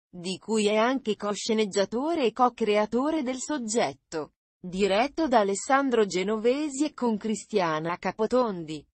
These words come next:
Alessandro Siani e Antonio Catania. Durante l'estate dello stesso anno, viene diretto nuovamente da Fausto Brizzi in Com'è bello far l'amore tre D, con Claudia Gerini,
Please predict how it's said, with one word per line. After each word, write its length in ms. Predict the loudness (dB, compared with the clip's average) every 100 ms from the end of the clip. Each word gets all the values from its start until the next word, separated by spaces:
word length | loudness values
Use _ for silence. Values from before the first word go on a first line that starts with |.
| _ _
Alessandro 720 | -2 0 0 0 0 0 -2
Siani 520 | -2 -2 -2 0 -2 -2
e 60 |
Antonio 540 | -2 -2 0 0 0 -2
Catania. 800 | -2 0 0 -2 -4 -8 -10 -14 _ _ -8
Durante 600 | -2 0 2 0 0 0
l'estate 680 | 0 -2 -2 0 0 -2 0
dello 280 | 0 0
stesso 500 | -4 -2 -2 -2 -2
anno, 600 | 0 0 -4 -6 -8 -8 -14 _ _ -6
viene 460 | 0 2 2 -2
diretto 520 | -4 -2 -2 -2 -2 -2
nuovamente 760 | 0 2 2 2 -2 -6 -4
da 140 | 0 0
Fausto 540 | 4 4 2 0 0
Brizzi 440 | 2 0 -2 -6
in 100 | -6
Com'è 400 | -2 -2 0 0
bello 420 | 4 4 4 2 0
far 260 | 0 2
l'amore 540 | 2 2 2 2 2 0
tre 240 | -2 -4
D, 340 | -4 -6 -8 -12 _ _
con 340 | -4 0 2 0
Claudia 680 | 0 0 2 0 0 0 0
Gerini, 680 | -2 -2 -2 -4 -8 -10